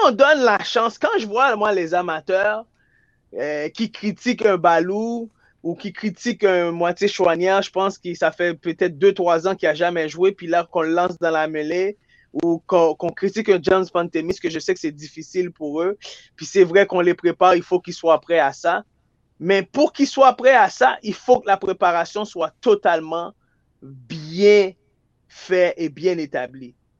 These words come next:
Donc, en ce moment, M L X Next Pro, c'est la raison pourquoi qu'elle vient s'établir dans la structure du développement de la M L S.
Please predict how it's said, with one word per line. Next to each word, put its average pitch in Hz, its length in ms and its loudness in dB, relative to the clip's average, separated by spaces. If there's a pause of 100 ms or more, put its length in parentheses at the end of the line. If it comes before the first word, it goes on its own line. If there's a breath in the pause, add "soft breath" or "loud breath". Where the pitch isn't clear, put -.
Donc, - 240 -14
en 247 140 0
ce 240 180 -10
moment, 190 600 -2 (840)
M 160 160 -8
L 185 180 4
X 214 160 -2
Next 190 300 -6
Pro, 180 500 -4 (1200)
c'est - 420 -2
la 180 160 6
raison 185 360 0
pourquoi 180 600 -2 (220)
qu'elle 170 460 0
vient 160 440 -4
s'établir 151 880 -6 (480)
dans 165 320 0
la 156 140 0
structure 165 920 -6 (440)
du 143 100 -18
développement 156 760 -4
de 147 100 -6
la 139 180 -4
M 131 160 -8
L 123 160 -8
S. - 400 -18